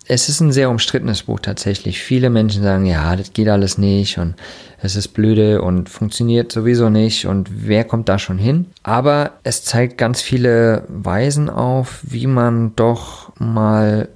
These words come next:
ja, sein, sein Business betrachten sollte oder sein Leben betrachten sollte und was man wirklich für Stärken hat, was man für Schwächen hat, um dann einfach zu schauen, welche Dinge kann man letztendlich abgeben, um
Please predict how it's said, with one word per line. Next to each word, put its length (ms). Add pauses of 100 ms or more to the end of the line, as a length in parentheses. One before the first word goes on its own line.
(100)
ja, 360
sein, 320
sein 260
Business 380
betrachten 600
sollte 340
oder 200
sein 180
Leben 260
betrachten 520
sollte 420
und 200
was 200
man 220
wirklich 720
für 140
Stärken 560
hat, 300
was 160
man 100
für 160
Schwächen 480
hat, 300
um 240
dann 260
einfach 460
zu 140
schauen, 520
welche 340
Dinge 260
kann 160
man 120
letztendlich 520
abgeben, 580 (100)
um 440